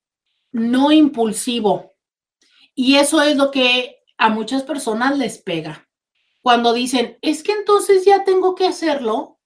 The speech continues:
No, es que yo quiero que sea espontáneo. Bueno, a ver, lo espontáneo probablemente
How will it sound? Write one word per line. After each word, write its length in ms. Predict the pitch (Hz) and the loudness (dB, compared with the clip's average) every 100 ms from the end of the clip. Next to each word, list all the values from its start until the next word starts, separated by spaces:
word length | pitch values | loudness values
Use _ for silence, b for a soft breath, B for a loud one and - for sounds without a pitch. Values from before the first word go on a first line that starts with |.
| _ _ - | _ _ -2
No, 260 | 277 311 339 | 2 2 2
es 180 | 370 370 | 0 4
que 120 | 403 | 6
yo 140 | 427 440 | 6 4
quiero 260 | 415 440 | 4 4
que 120 | 427 | 2
sea 140 | 370 359 | 0 0
espontáneo. 1120 | 349 - 381 370 359 311 330 370 330 160 - _ | -4 0 0 0 0 2 2 2 0 -2 -12 _
Bueno, 260 | 240 247 254 | -4 -2 0
a 60 | 220 | 2
ver, 300 | 220 185 b b b b | 0 -2 b b b b
lo 200 | 214 233 | -2 0
espontáneo 1040 | 240 240 - 226 220 220 247 311 330 440 453 | 0 -2 -2 -2 -2 0 2 2 0 -2 -2
probablemente 1200 | 302 240 254 254 254 254 269 277 269 311 339 | -4 0 0 0 0 0 0 -2 -2 -4 -6